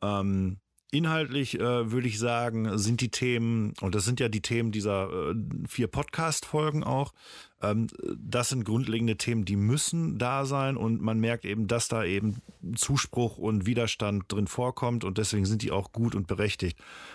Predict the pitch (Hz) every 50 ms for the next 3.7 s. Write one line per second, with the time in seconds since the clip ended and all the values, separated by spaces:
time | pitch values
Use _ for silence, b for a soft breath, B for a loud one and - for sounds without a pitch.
0 | B B B - - 104 95 - 131 123 147 135 135 - - 127 131 131 123 98
1 | 87 98 95 92 104 113 131 156 - 156 147 143 139 107 98 101 113 113 107 -
2 | 127 127 113 - - 147 135 120 101 117 135 147 - 92 85 - - 85 87 85
3 | 82 85 85 85 - - 90 - - 87 85 85 87 113